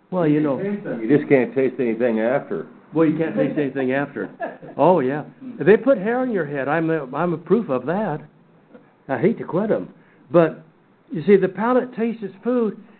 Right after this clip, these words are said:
Speaker 1: and yet he's saying that you can't see what the physical universe has to say, and you can't hear what the living creatures have to say, but your palate can taste food.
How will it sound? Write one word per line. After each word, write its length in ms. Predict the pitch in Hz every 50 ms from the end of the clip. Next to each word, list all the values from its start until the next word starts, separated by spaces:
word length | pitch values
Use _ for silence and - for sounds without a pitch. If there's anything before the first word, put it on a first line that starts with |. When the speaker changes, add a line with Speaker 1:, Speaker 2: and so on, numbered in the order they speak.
| _ -
Speaker 1:
and 220 | - 196 208 208 220
yet 200 | 226 226 220 226 - - -
he's 220 | - 240 262 240 - -
saying 300 | 254 262 254 247 233 - - - - _ _ _
that 220 | - 208 220 202 180
you 280 | 185 220 277 320 311 - - -
can't 300 | - 262 269 269 254 202 - - - _ _ -
see 500 | 202 190 196 208 220 233 254 269 269 262 - - _ _ -
what 240 | 170 170 202 208 185
the 100 | 190 185 185 -
physical 500 | 185 202 220 214 233 254 240 247 233 220
universe 520 | 190 185 202 214 214 196 170 196 196 185 196 -
has 200 | 180 185 185 185 185
to 100 | 160 147 - -
say, 420 | - 165 165 170 180 202 240 254 247 - - - _ _ - -
and 260 | - 175 185 185 180
you 160 | 180 196 240 269
can't 420 | - - 202 220 214 202 180 - -
hear 480 | 143 147 156 175 190 214 233 254 254 247 - - -
what 160 | - 170 196
the 100 | 165 185
living 380 | 180 165 170 190 214 226 247 233
creatures 540 | 240 - - 214 233 220 233 240 240 226 -
have 320 | 175 202 208 233 220 202
to 80 | 220 185 - -
say, 380 | 185 185 185 202 233 269 254 - - - _ _ _ _
but 180 | - 202 190 196
your 120 | 196 185
palate 460 | 190 190 165 170 175 202 254 262 254
can 140 | - 185 170 -
taste 240 | - 165 160 147 - -
food. 420 | 180 220 294 320 330 330 320 302